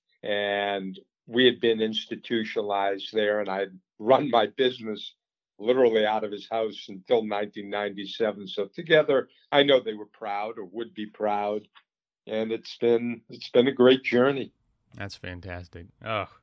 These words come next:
Speaker 2: well, let me move into, uh, rapid fire, and then we can, uh, then we can wrap it up.
Speaker 1: All right.
Speaker 2: That's awesome. So, uh, what, what would you say you're most curious about right now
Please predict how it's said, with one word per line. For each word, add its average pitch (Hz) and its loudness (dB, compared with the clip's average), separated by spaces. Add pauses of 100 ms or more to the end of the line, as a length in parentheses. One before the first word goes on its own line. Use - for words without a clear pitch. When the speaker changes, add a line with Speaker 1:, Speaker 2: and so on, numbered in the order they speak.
(140)
Speaker 2:
well, 120 -2
let 139 2
me 180 2
move 170 2
into, 143 -2
uh, 120 2
rapid 117 0
fire, 92 -4
and 95 -10
then 104 -10
we 110 -10
can, 98 -10
uh, 92 -8 (720)
then 110 -12
we 110 -8
can 107 -10
wrap 107 -4
it 101 -4
up. 101 -4 (840)
Speaker 1:
All 110 2
right. 127 2 (300)
Speaker 2:
That's 101 -6
awesome. 95 -4
So, 123 2 (260)
uh, 101 0
what, 139 2
what 196 4
would 196 -2
you 180 -4
say 170 -2
you're 156 -2
most 143 -4
curious 151 0
about 92 -2
right 95 -2
now 90 -4